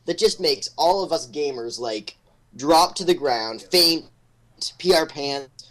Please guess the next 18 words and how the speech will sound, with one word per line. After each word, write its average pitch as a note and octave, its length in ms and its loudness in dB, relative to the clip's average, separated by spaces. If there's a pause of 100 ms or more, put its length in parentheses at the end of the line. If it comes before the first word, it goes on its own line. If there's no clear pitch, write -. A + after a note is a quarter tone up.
(120)
all F3 160 6
that F3 140 4
kind E3+ 200 -2
of D3+ 60 -4
stuff, B2+ 420 -2 (240)
pee - 140 0
on F3+ 80 2
our E3 100 2
keyboard, C#3 540 0
as A#2 120 0
Tobuscus A#2+ 560 -2
would A#2 160 -4
say. A#2 380 -2 (220)
It's G#3 200 -2
just - 380 -2
so A#3 460 6 (200)
amazingly G#3 720 6
epic - 580 -2